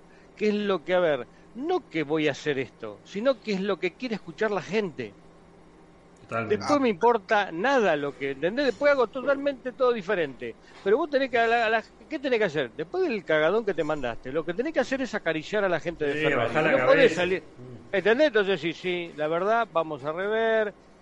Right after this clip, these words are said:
Speaker 1: eh, me parece que acá nos equivocamos. Por, por lo menos tratar de, de, de que la gente diga, "Ah, bueno,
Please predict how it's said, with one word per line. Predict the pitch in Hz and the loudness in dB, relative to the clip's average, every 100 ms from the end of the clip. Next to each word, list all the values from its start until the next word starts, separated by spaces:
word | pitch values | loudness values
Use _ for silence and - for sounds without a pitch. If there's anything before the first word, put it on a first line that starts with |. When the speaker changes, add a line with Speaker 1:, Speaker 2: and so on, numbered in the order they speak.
| - - | -20 -10
Speaker 1:
eh, | 160 | -6
me | 160 165 | -4 0
parece | 165 180 147 156 | 0 0 -2 -2
que | |
acá | 156 165 | 0 0
nos | 156 131 | -2 -6
equivocamos. | 143 156 196 233 254 233 202 - - | -10 -6 -6 -2 0 0 -2 -6 -12
Por, | 185 165 | -14 -8
por | 220 | -4
lo | 233 | -2
menos | 339 403 277 165 - | -2 0 0 0 -4
tratar | 190 202 294 294 | -4 -2 2 0
de, | 247 202 185 - 175 | 2 0 -2 -8 -8
de, | 175 | -4
de | 175 175 | -4 -2
que | 190 | 0
la | 202 | -2
gente | 220 285 233 | -2 -2 0
diga, | 208 190 190 175 | 0 0 0 0
"Ah, | |
bueno, | 156 147 127 | -2 -4 -6